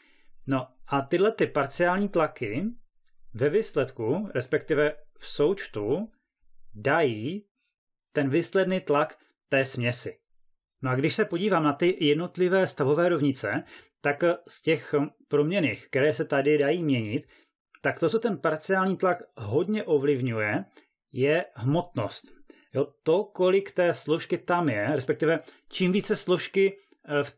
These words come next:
té směsi je, tím větší parciální tlak má. Což dává logiku, protože pokud je tam té složky hodně,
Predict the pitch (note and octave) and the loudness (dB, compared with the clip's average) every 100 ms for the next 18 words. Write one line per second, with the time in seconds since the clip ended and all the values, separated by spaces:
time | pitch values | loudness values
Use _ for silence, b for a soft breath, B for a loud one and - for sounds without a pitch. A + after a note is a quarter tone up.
0 | _ E3 D#3+ E3+ D#3 D#3 B2 B2+ E3 C3+ | _ -2 0 -2 0 0 0 0 -2 0
1 | D3+ D3+ G3 G3 D#3+ C#3 - D#3+ D#3+ E3 | 0 0 -2 0 -2 -2 0 2 2 0
2 | D#3+ - D3 C#3+ B2+ A2+ G2+ B B B | -2 0 0 0 -2 0 0 B B B
3 | B E3+ G3+ G3+ F#3+ F3 G3 B2+ B2+ C#3+ | B -2 2 4 2 2 -2 -4 -2 0
4 | D3 D#3 B _ C3+ E3 F3 F3 F3+ E3+ | 0 0 B _ -4 2 2 2 0 2
5 | F#3 F3+ F3 E3 - F#3+ G3 - G#2+ C3+ | 2 2 0 -2 2 2 2 -2 -2 0
6 | B2 A2 E3+ | 0 0 -2